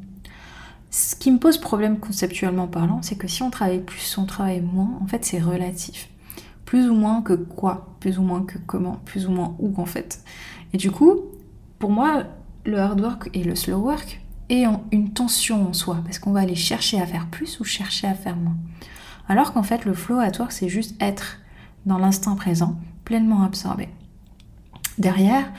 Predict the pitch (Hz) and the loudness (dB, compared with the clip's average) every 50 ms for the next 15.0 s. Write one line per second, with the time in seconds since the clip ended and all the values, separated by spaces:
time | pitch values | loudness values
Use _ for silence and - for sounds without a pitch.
0 | - - - - - - - - - 202 185 196 190 254 277 277 - 226 196 - | -16 -16 -18 -18 -20 -18 -14 -6 -4 0 2 2 2 2 2 0 0 0 0 2
1 | - 196 180 185 190 196 196 196 - - - - - 196 190 190 196 - - - | 2 2 4 4 4 4 4 2 0 -4 -4 -2 0 0 2 2 0 -4 -8 -14
2 | - - - - - - - - - 196 190 196 202 202 202 196 190 175 170 165 | -18 -20 -20 -20 -20 -20 -12 -2 2 4 6 8 8 8 8 6 6 6 4 0
3 | - 220 247 269 247 202 185 - - - - - - 196 185 208 220 226 214 - | 0 0 0 0 0 -2 -4 -4 -6 -12 -8 -2 0 2 4 4 4 4 2 -2
4 | - - - - - - - - - - - - - - 226 214 214 208 214 - | -6 -12 -16 -20 -20 -20 -20 -20 -20 -20 -20 -18 -6 -2 0 2 2 0 0 -2
5 | - 240 226 214 202 202 - - 190 185 175 170 - - - - 196 - - 196 | 0 2 2 2 2 0 -2 -4 -2 -2 -2 -2 -4 -4 -2 -2 -2 -2 -2 -4
6 | - 220 - 285 285 - 220 202 202 - - - - - - - - 202 196 196 | -6 -4 -2 -2 -2 0 -2 -4 -4 -6 -12 -18 -18 -20 -20 -4 2 6 6 6
7 | 185 185 196 196 196 262 254 - 226 220 202 - 247 269 269 220 196 - - - | 8 6 6 4 4 4 2 2 0 -2 0 0 2 2 4 2 2 0 -2 -2
8 | - 247 233 233 233 220 - - - 214 208 196 196 - - - - - - - | 0 2 4 4 4 2 0 -4 -4 -4 -4 -4 -6 -8 -12 -18 -20 -20 -20 -20
9 | - - - - - - 170 180 175 170 170 170 - - - - - - - - | -20 -20 -20 -18 -10 -8 -6 -4 0 0 0 2 0 0 -2 -6 -8 -6 -4 -4
10 | 185 185 202 226 254 294 285 - 226 220 247 277 - - - - 196 196 240 247 | -2 0 0 0 0 -2 -2 -2 0 0 0 0 -2 -4 -4 -4 -2 0 0 -2
11 | 247 - 214 196 196 202 233 220 202 214 214 214 208 - 196 - - - 196 - | 0 2 4 4 4 4 4 2 2 2 0 0 -2 -6 -8 -6 -6 -6 -4 -4
12 | - - 254 277 - - - - - - - - - - 269 - - - 208 208 | -4 -4 -4 -6 -8 -12 -20 -20 -20 -20 -20 -12 -8 -6 -6 -6 -4 -4 -2 0
13 | 214 220 214 196 185 180 190 190 190 - - 185 170 165 - - - - - - | 0 2 2 0 2 2 0 0 -2 -4 -8 -8 -10 -10 -12 -16 -18 -20 -20 -20
14 | - - - - - - - - - - - - 214 202 - 285 311 294 269 - | -20 -18 -18 -20 -20 -20 -20 -20 -20 -20 -4 -2 -2 4 8 8 10 10 8 6